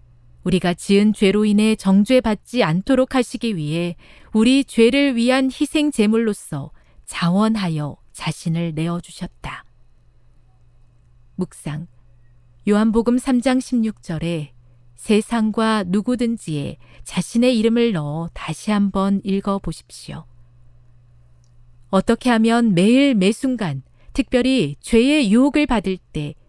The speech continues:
이 놀라운 약속을 우리의 것으로 만들 수 있을까요? 적용. 예수님께서는 우리의 구원을 위해 자신의 목숨을 주셨습니다. 엄청난 사랑을 받은 자들로서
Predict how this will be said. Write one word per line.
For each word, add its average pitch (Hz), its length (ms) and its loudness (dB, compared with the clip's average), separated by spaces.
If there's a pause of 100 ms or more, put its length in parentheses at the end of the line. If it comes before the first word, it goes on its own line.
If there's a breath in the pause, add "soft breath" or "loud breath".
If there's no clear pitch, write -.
(400)
이 175 160 0
놀라운 226 640 2
약속을 202 840 -4
우리의 247 340 0
것으로 233 400 -2
만들 175 420 -4
수 143 280 -10
있을까요? 160 640 -10 (2000)
적용. 165 420 -6 (800)
예수님께서는 240 1040 0
우리의 262 380 4
구원을 247 580 2
위해 170 560 -4
자신의 208 480 -2
목숨을 175 480 -6
주셨습니다. 185 840 -10 (720)
엄청난 202 640 0
사랑을 214 400 -2
받은 196 300 -2
자들로서 185 800 -6